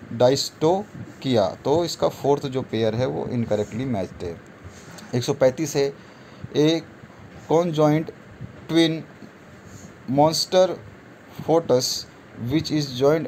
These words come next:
at the external region is termed as, तो फोर्थ ऑप्शन इसका सही है।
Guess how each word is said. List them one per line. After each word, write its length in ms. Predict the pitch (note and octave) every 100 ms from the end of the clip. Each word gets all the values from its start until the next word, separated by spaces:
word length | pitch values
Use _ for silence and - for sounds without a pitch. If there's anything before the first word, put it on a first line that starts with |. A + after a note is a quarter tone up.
| C#3+
at 160 | C3 B2
the 140 | C3+ C#3+ - - - - -
external 640 | B2+ - C#3 D3 D#3 D#3+ - B2
region 380 | B2+ C3 C#3+ - C3
is 160 | C3 - C#3
termed 240 | C#3 B2+
as, 260 | B2+ C3 -
तो 60 | C#3+
फोर्थ 340 | - A#2 A2+
ऑप्शन 280 | A2+ G#2 G#2+
इसका 220 | G#2+ -
सही 340 | B2 G2 F#2
है। 100 | F2+